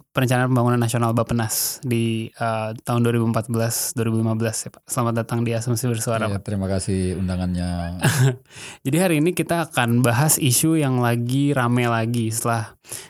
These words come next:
Speaker 1: eh, pemilu, tiba-tiba nggak, nggak datang dari mana-mana, tiba-tiba Pak Jokowi membawa, em, wacana,
Speaker 2: Mm-mm.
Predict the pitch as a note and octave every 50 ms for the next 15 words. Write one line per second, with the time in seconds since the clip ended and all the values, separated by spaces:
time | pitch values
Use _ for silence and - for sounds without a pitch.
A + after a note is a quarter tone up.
0 | - _ - - B2 A#2+ A#2 A2+ - B2+ B2+ C3 B2 A#2+ A#2+ B2+ D#3 F3+ G3 -
1 | - - D3 C#3 - B2 B2 - C3+ B2 B2 B2 C#3+ D#3 E3 - - _ _ _
2 | _ _ _ _ - D#3 B2+ B2+ A#2+ A#2+ - _ _ - - C3+ C3 C#3+ C3+ C#3
3 | C3+ C3+ C3 C3 C3+ C3 B2+ B2+ C3 C#3+ D#3 C#3 D3+ C3 A#2+ C3 C#3 D3 - C3+
4 | B2+ B2+ A#2+ A#2+ B2 B2 B2+ C#3 C#3+ C#3 C3 B2 A#2+ A#2+ A#2 A2 A2 A#2 B2+ C#3+
5 | C#3+ - - _ _ _ _ - - A#2 A2+ A2+ A2 A2+ A2 G#2+ A2 A#2 A2+ -
6 | - B2+ A#2 A#2+ B2 B2 A#2 B2 D3 C#3+ - _ - G#2+ A2 G#2 F#2+ G#2 F#2+ F#2